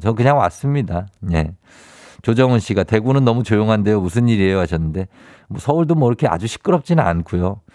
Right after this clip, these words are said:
그냥 이런 보도가 나와서 조금 이제 근심하시는 분들이 좀 있습니다.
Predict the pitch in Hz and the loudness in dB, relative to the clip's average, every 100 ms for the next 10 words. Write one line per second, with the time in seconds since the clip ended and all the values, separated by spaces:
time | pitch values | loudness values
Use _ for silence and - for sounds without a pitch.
0 | - - _ 104 101 95 107 101 82 82 | -20 -20 _ 0 2 2 2 0 -2 -2
1 | 98 107 113 101 78 85 82 78 82 78 | 0 2 2 2 2 0 0 -2 -2 -6
2 | - _ - _ _ 95 87 85 110 104 | -14 _ -20 _ _ -2 -2 0 0 2
3 | 110 104 104 92 90 87 80 104 85 - | 2 2 0 0 0 0 0 0 0 -2
4 | 87 73 71 | -4 -4 -10